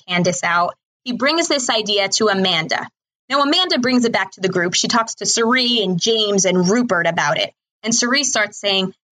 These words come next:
"This is a silly idea. Why not? Why would we not just use the split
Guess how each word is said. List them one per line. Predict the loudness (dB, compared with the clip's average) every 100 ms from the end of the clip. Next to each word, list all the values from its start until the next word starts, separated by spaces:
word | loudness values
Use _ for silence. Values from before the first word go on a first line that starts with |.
| _
"This | -6 -2
is | 0 0
a |
silly | -2 0 2 2
idea. | 0 0 2 0 -2 -8
Why | -4 2 2 2
not? | 2 2 2
Why | 2 2
would | 0
we | 2
not | 4 2 0
just | -2 0
use | 2 2 2
the | -2
split | -2 -2 -4